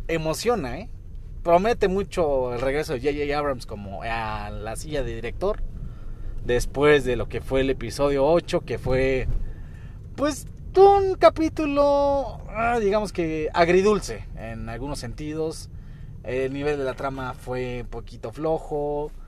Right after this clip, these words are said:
Algunas cosas, eh, estaban, eh, fueron muy emocionantes, otras cosas no dabas mucho crédito. Lo de la princesa Leia imitando a Mary Poppins en el espacio fue como que lo que,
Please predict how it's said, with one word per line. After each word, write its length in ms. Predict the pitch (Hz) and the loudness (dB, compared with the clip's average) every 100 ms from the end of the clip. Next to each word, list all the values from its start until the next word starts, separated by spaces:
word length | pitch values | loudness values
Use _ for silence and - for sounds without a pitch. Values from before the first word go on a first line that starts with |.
| - - - - - - | -14 -12 -12 -12 -12 -8
Algunas 360 | 131 147 156 139 | -4 -2 -2 -2
cosas, 260 | 151 131 127 | -4 -4 -4
eh, 120 | 123 123 | -4 -4
estaban, 460 | 123 139 131 135 135 | -4 -4 -6 -6 -4
eh, 280 | 131 135 127 | -2 -2 -4
fueron 220 | 151 139 | -4 -4
muy 100 | 139 | -6
emocionantes, 640 | 127 120 139 160 127 151 | -6 -8 -6 -6 -6 -8
otras 200 | 117 117 | -8 -8
cosas 300 | 123 113 117 | -6 -6 -6
no 200 | 113 110 107 | -6 -6 -6
dabas 280 | 104 107 101 | -6 -6 -8
mucho 340 | 107 98 - | -10 -12 -12
crédito. 680 | 113 135 143 143 139 135 135 - - - - - | -6 -6 -6 -8 -4 -4 -4 -10 -16 -16 -14 -8
Lo 200 | 117 110 | -6 -4
de 960 | 110 107 107 107 104 104 104 104 101 - - - - - - - - - | -4 -4 -6 -6 -6 -6 -8 -8 -10 -12 -14 -14 -14 -14 -14 -14 -12 -4
la 160 | 135 | -2
princesa 400 | 131 143 160 151 | -2 -4 -2 0
Leia 360 | 143 151 147 131 | 0 0 0 -2
imitando 420 | 127 127 139 139 | -4 -2 0 0
a 60 | 131 | -4
Mary 180 | 143 131 | -4 0
Poppins 420 | 143 139 127 117 | 0 0 -2 -6
en 120 | 117 | -4
el 100 | 117 | -4
espacio 560 | 113 151 156 165 160 151 | 0 4 4 6 4 6
fue 200 | 143 135 | 4 4
como 240 | 143 151 | 0 -2
que 200 | 131 156 | -4 -4
lo 240 | 165 131 - | -2 -4 -6
que, 260 | 170 104 | -8 -8